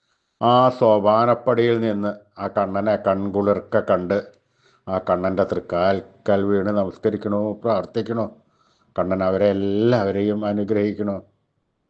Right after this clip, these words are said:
ആ പൊന്നുണ്ണി കണ്ണൻ്റെ ആ സുന്ദര രൂപം നമുക്കും നമ്മുടെ മനസ്സിലേക്കൊന്ന് ആവാഹിച്ചാലോ? അപ്പോൾ എല്ലാവരും ഒരു നിമിഷം കണ്ണടയ്ക്കുക, പ്രാർത്ഥിക്കുക. പൊന്നിൻ കിങ്ങിണി കെട്ടി പട്ടുകോണകം ഉടുത്ത് പീതാംബരപ്പട്ട് ഞൊറിഞ്ഞുടുത്ത്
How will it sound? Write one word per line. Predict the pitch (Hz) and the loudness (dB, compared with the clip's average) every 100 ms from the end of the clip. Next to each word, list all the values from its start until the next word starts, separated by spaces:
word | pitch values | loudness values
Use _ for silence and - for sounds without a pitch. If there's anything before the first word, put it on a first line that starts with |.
| _ _ _ | _ _ _
ആ | 127 147 - - | 2 2 -2 0
പൊന്നുണ്ണി | 127 117 113 110 | 2 2 2 2
കണ്ണൻ്റെ | 110 107 104 107 | 2 2 0 0
ആ | 107 104 | 0 -2
സുന്ദര | 113 104 101 104 110 110 | -2 -2 -2 2 4 4
രൂപം | 101 92 92 - _ _ _ _ _ _ - | 2 0 -4 -6 _ _ _ _ _ _ -2
നമുക്കും | 113 117 - 151 139 | 0 0 2 4 4
നമ്മുടെ | 117 117 113 | 2 2 2
മനസ്സിലേക്കൊന്ന് | 110 101 107 107 104 107 107 | 2 0 0 0 2 0 2
ആവാഹിച്ചാലോ? | 101 104 104 101 92 107 101 101 80 - _ _ _ _ _ _ _ _ _ 92 | 2 4 2 2 -4 -2 0 -2 -6 -12 _ _ _ _ _ _ _ _ _ -2
അപ്പോൾ | 98 | 2
എല്ലാവരും | 92 92 95 98 104 101 98 104 | 2 2 0 2 4 4 2 -2
ഒരു | 107 101 | -6 -6
നിമിഷം | 101 95 98 98 | -4 -6 -4 -2
കണ്ണടയ്ക്കുക, | 101 90 95 196 - 98 - - | -2 -2 -2 -2 -4 -6 -6 -12
പ്രാർത്ഥിക്കുക. | - 92 87 - 95 110 101 - _ _ _ _ _ _ - | -2 -2 -2 -6 -4 -2 -2 -4 _ _ _ _ _ _ -6
പൊന്നിൻ | 101 104 101 | -2 -2 0
കിങ്ങിണി | 104 98 104 110 | 0 0 2 2
കെട്ടി | 104 117 | 2 0
പട്ടുകോണകം | 104 107 - 104 107 107 107 110 | -2 -2 0 2 4 4 2 0
ഉടുത്ത് | 101 - 113 | -2 -2 -2
പീതാംബരപ്പട്ട് | 107 101 101 107 110 110 107 - 110 123 | 0 0 0 0 -2 -4 -2 -4 -4 -2
ഞൊറിഞ്ഞുടുത്ത് | 113 110 110 127 117 104 | -2 -2 -2 -4 -4 -6